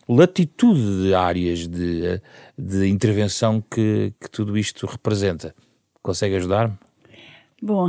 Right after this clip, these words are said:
Speaker 2: eh, boa tarde. Eh, é um prazer estar aqui e estou fascinada com o facto de que tenho um no-, temos um novo trabalho p-, para eu ler, porque eu ainda não li, mas te-, estou muito curiosa por ler o livro.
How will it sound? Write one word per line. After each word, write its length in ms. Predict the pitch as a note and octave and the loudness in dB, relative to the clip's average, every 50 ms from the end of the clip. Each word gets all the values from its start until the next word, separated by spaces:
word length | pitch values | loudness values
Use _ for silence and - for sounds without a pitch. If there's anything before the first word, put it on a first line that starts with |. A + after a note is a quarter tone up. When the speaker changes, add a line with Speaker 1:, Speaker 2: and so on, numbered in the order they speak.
| - G3+ | -2 -2
Speaker 2:
eh, 320 | - F3+ F#3 F3 E3+ E3+ E3 | -2 0 0 2 2 2 2
boa 160 | D#3+ F3+ F3+ | 2 0 0
tarde. 360 | - G3 F3 E3+ F3+ G#3 - - F#3 F3+ - - | 0 0 0 0 0 -2 -6 -8 -10 -10 -6 -6
Eh, 380 | F#3 F3 E3+ E3 D#3+ D#3+ E3 | -4 -2 0 0 0 2 2
é 60 | E3 | 2
um 60 | E3+ E3 | 2 2
prazer 320 | F3 F#3 E3+ C#3+ D3+ D#3 | 2 0 0 0 0 -4
estar 260 | E3+ - - F#3 E3+ | -4 -2 -2 0 0
aqui 320 | E3+ D#3+ - - D#3 F3+ - - - - - - - - - | 0 -2 -2 -4 -4 -4 -6 -10 -20 -20 -18 -18 -18 -12 -6
e 580 | - D#3+ D#3+ D#3 D#3 D3+ D#3 D#3 D3+ D3+ D3+ D3 | -2 0 2 2 4 2 2 2 2 2 2 2
estou 440 | - - E3 D3+ D3 D3+ D3 D3+ - - D#3 | 2 4 4 4 4 2 0 -2 -2 -4 -4
fascinada 580 | - - F#3 E3+ - G3 E3 D#3 D#3 D#3+ E3+ F3 | -2 0 0 0 0 2 2 2 2 2 0 0
com 140 | - - D#3+ | 0 0 -2
o 60 | D3+ | -2
facto 440 | - - E3 D#3+ D#3 D3+ - - - - | -2 -2 -2 -2 -4 -4 -10 -18 -12 -8
de 100 | D#3+ C#3+ | -8 -8
que 400 | - - E3 D#3 D#3 D#3 D3+ D3 - | -8 -6 -8 -6 -6 -6 -6 -6 -6
tenho 260 | - D#3 - D3+ D3 | -4 -2 0 0 2
um 280 | D3 D3+ D3 E3+ F3+ G3+ | 0 0 0 0 2 4
no-, 260 | G#3 E3 D#3+ D#3+ - - - | 4 2 2 0 -4 -10 -6
temos 320 | - F#3 C#3+ D3+ D#3 D#3 | -2 0 2 2 2 2
um 80 | F3 E3+ | 0 2
novo 240 | D#3 E3 D#3 D3 - | 2 2 0 0 -2
trabalho 540 | - E3+ D#3+ D3 D3+ D3+ D#3 E3+ D3+ D#3+ F#3+ | -2 0 2 2 2 2 2 2 0 -2 -4
p-, 200 | - - - - | -8 -8 -10 -4
para 180 | - E3+ E3 | 2 4 6
eu 140 | E3 E3 E3 | 8 8 8
ler, 300 | D3+ E3+ E3 E3 F3+ - | 6 6 4 2 2 0
porque 260 | - - - - - E3 | -4 -14 -8 -2 2 2
eu 40 | |
ainda 220 | D#3+ D#3 E3 E3+ E3 | 4 6 6 6 6
não 160 | D#3+ D3+ D3+ | 6 6 6
li, 160 | D3+ D#3+ E3 | 6 6 4
mas 240 | E3 E3 - - - | 4 4 2 0 0
te-, 260 | - - F3+ E3 - - | 2 4 4 4 4 2
estou 180 | - - E3+ E3 | 0 2 4 4
muito 380 | E3 F#3 A3 A3+ G3+ F#3+ - | 6 6 8 6 6 4 2
curiosa 500 | - F3+ D#3+ D#3+ D3+ D3+ D3+ D3 - E3+ | 0 0 2 4 4 4 4 4 2 0
por 160 | - - D#3+ | -2 -2 -2
ler 220 | D3+ D#3 D#3 D3+ D3+ | 0 2 0 2 0
o 80 | D#3 | 0
livro. 200 | D#3 E3 F#3 - | -2 -2 -2 -4